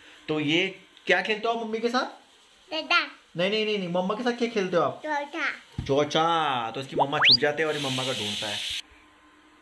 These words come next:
Speaker 1: आप बताओ जरा, आप एक वक्त ये आपको करके दिखाएगा, पर जब इसकी मम्मा छुप जाते हैं ना, तो ये कैसे मम्मा को ढूंढता है। बताओ जरा, कैसे game खेलते हो मम्मा के साथ? आ जाओ, आप आ ही जाओ और बताओ जरा, इन सबको बताओ, आप कैसे करते हो?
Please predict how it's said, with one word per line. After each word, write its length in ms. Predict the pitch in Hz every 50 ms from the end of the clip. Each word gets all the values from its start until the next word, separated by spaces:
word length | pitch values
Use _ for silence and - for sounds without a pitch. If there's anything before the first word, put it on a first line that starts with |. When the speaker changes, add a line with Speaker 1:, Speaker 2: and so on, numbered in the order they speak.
| - -
Speaker 1:
आप 320 | 131 139 165 - - - - 170
बताओ 220 | 165 175 180 208
जरा, 240 | 208 214 208 214 208 - -
आप 260 | 160 165 180 - - -
एक 120 | 185 180 196
वक्त 200 | 190 180 - -
ये 100 | 135 165
आपको 260 | 190 190 190 190 202 196
करके 260 | 180 185 180 185 196
दिखाएगा, 360 | 185 180 175 160 160 165 190
पर 80 | 190 190
जब 120 | 196 190
इसकी 180 | 185 - - 190
मम्मा 260 | 180 170 165 175 180
छुप 220 | 175 - 151 139
जाते 240 | 143 170 175 175 170
हैं 60 | 151
ना, 220 | 170 196 185 - - - _ _ _ _
तो 80 | 156 151
ये 180 | 147 156 170
कैसे 340 | 170 170 165 156 151 151 170
मम्मा 240 | 165 156 147 147 151
को 120 | 147 151
ढूंढता 340 | 135 127 127 123 120 120 110
है। 180 | 101 110 127 - - - 131
बताओ 240 | 123 - 190 180 185
जरा, 120 | 190 196
कैसे 260 | 196 190 190 - 247
game 180 | 247 - 220 220
खेलते 260 | 214 208 190 190 202
हो 100 | 180 170
मम्मा 140 | 175 175 175
के 80 | 170 175
साथ? 220 | - - - -
आ 80 | 165 165
जाओ, 260 | 156 143 135 131 -
आप 260 | 165 165 180 190 -
आ 80 | 156 160
ही 100 | 170 175
जाओ 280 | 175 131 113 - - - - - - - - - - - - -
और 120 | 165 170
बताओ 300 | 165 165 170 170 175 170
जरा, 140 | 180 170 165
इन 160 | 170 175 175
सबको 280 | 214 196 202 - 214 190
बताओ, 360 | 185 - 139 131 123 123 -
आप 200 | 151 160 160 - -
कैसे 200 | 180 175 196 -
करते 260 | - 156 139 - 135
हो? 100 | 117